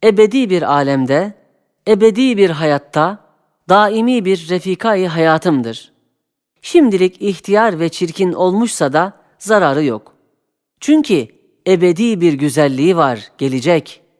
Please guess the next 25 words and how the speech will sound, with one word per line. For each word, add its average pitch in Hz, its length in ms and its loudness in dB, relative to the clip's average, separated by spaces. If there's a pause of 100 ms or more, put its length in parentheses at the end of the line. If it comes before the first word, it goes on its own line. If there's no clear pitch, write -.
(520)
Ve 196 180 4
böyle 220 380 2
daimi 165 520 0
arkadaşlığın 156 760 -2
hatırı 143 380 -4
için 196 460 -2 (580)
her 226 320 2
bir 160 160 0
fedakarlığı 139 1040 -2 (320)
ve 147 100 0
merhameti 131 580 -2
yaparım." 117 500 -4 (460)
diyerek 170 500 0 (420)
o 294 140 0
ihtiyare 180 580 0
karısına 135 600 -4 (440)
güzel 208 420 0
bir 185 140 0
huri 180 380 -2
gibi 147 240 -2
muhabbetle, 135 760 -4 (420)
şefkatle, 143 800 -6 (380)
merhametle 170 680 0
mukabele 120 560 -4
edebilir. 110 560 -10